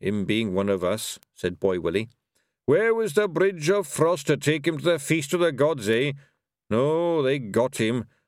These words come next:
They let him get soft with comfy beds and someone to chew his food for him.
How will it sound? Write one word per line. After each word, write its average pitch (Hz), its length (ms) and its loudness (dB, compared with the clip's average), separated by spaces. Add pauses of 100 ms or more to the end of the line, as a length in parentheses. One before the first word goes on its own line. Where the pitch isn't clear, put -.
They 127 180 4
let 139 320 0
him 151 200 0
get 139 200 0
soft 156 500 0
with 143 240 0
comfy 160 420 2
beds 131 360 0
and 131 160 0
someone 147 260 0
to 165 120 0
chew 156 340 0
his 151 200 -2
food 131 360 0
for 107 220 2
him. 131 260 0